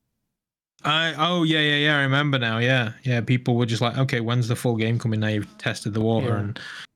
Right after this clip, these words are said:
Speaker 1: it didn't.
Speaker 2: Yeah. But obviously the big mods, um, I know I mentioned them earlier, but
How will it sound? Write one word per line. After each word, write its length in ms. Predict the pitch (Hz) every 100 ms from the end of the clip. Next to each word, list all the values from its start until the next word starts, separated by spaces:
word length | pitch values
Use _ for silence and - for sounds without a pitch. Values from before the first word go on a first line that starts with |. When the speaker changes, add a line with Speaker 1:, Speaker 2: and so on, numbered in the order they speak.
| _
Speaker 1:
it 120 | - 180
didn't. 340 | 214 104 - - _ _ _ _ _ -
Speaker 2:
Yeah. 220 | 117 113 110 _ _ _ _ _ _ _ _ _ _ _ _ _ _ _ _ _ _ _ _ _ _ _ _ _ _ _ _
But 80 | 196
obviously 260 | 185 180 190
the 100 | 180
big 220 | 190 160
mods, 400 | 175 170 - - _ _ _ _ _ _ _ _ _ _ _ _
um, 440 | 165 143 139 135 131
I 80 | 151
know 140 | 151
I 40 | 147
mentioned 320 | 147 147 139
them 100 | 135
earlier, 280 | 131 131 131
but 240 | 143 131